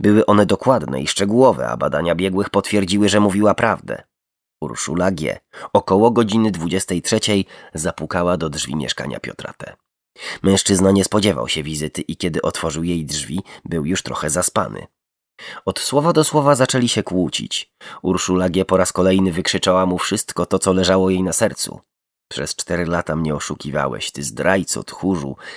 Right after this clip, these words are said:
Działałeś na dwa fronty. Przyznaj się, z iloma kobietami sypiałeś w tym czasie. Wiem o jednej twojej kochance, ale może miałeś jeszcze inne,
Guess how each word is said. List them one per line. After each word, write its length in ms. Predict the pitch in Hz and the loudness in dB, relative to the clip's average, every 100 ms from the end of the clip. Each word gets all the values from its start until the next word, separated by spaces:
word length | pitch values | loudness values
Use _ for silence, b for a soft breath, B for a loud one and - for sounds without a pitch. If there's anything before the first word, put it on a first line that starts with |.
| B B | B B
Działałeś 500 | 78 82 92 92 - | 0 2 4 2 0
na 100 | 92 | -2
dwa 200 | 85 90 | 0 -2
fronty. 500 | - 101 78 - - _ B B B | 0 0 0 -8 -16 _ B B B
Przyznaj 420 | - 117 107 117 | 2 2 4 2
się, 160 | - 110 | 4 2
z 60 | |
iloma 320 | 104 107 110 101 | 4 6 6 4
kobietami 520 | 98 98 107 104 98 | 2 2 2 2 0
sypiałeś 460 | 87 107 101 95 | 0 2 2 2
w 60 | - | 0
tym 160 | 85 82 | -4 -4
czasie. 420 | 85 76 50 - _ _ _ 67 | -4 -4 -6 -10 _ _ _ -6
Wiem 280 | 76 110 - | 2 2 4
o 100 | 101 | 4
jednej 420 | 107 95 104 101 | 4 4 2 0
twojej 300 | - 95 95 | 0 0 0
kochance, 480 | 101 98 107 95 65 | 0 0 0 0 -2
ale 200 | 82 85 | -2 0
może 240 | 92 92 | 0 0
miałeś 320 | 101 104 95 | 2 0 2
jeszcze 260 | 104 - 107 | 0 0 -2
inne, 540 | - 131 90 69 69 | 2 2 2 -2 -6